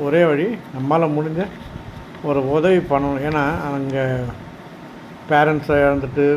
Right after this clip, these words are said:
குழந்தைங்க, குழந்தைங்களை இழந்துட்டு பேரண்ட்ஸு, இது மாதிரி சில, அதாவது ஃபேமிலி ஃபேமிலியா அப்படியே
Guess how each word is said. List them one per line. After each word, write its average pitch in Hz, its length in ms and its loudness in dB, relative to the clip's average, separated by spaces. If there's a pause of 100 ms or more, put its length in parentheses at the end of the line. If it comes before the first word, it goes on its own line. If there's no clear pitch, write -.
(140)
குழந்தைங்க, 139 460 0 (760)
குழந்தைங்களை 160 420 2
இழந்துட்டு 139 300 -4 (140)
பேரண்ட்ஸு, 139 400 -2 (680)
இது 143 140 -2
மாதிரி 170 240 2
சில, 151 120 4 (280)
அதாவது 160 220 0 (180)
ஃபேமிலி 190 420 4
ஃபேமிலியா 185 380 4 (1000)
அப்படியே 165 200 -2